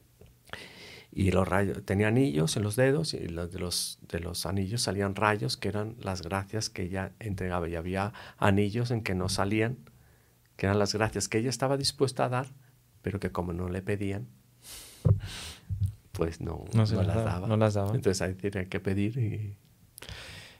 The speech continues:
Speaker 2: La medalla de San Benito.
Speaker 1: Bueno, la medalla de San Benito, aunque parezca mentira, lo más importante es la parte de atrás,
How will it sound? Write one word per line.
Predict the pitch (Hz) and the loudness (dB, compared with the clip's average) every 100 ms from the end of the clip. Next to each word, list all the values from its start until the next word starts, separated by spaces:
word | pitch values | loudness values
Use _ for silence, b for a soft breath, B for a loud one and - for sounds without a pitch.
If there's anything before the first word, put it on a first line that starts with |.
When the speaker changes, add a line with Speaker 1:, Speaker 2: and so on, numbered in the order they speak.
| - | 12
Speaker 2:
La | 131 | 12
medalla | 135 135 151 170 | 12 12 12 12
de | 160 156 | 12 12
San | 147 - 156 180 175 | 10 10 10 10 10
Benito. | 165 160 127 - B B B - | 8 8 4 -2 B B B -4
Speaker 1:
Bueno, | 92 87 82 | -2 -2 -4
la | 87 | -4
medalla | 95 101 117 | 0 2 2
de | |
San | 131 147 139 | 2 0 2
Benito, | 139 139 139 139 147 147 - - - B B B | 4 4 0 -2 -6 -6 -18 -20 -20 B B B
aunque | 107 101 101 | 0 4 4
parezca | 101 107 110 131 | 6 6 4 2
mentira, | 131 123 120 120 107 117 - - - - - B B B | 4 2 6 6 6 2 -6 -20 -20 -20 -20 B B B
lo | 123 | 8
más | 120 117 | 10 8
importante | 131 117 - 120 123 | 4 4 2 -2 0
es | |
la | 107 | -2
parte | - 92 98 | -2 -4 -4
de | |
atrás, | 90 76 82 - | -6 -6 -8 -10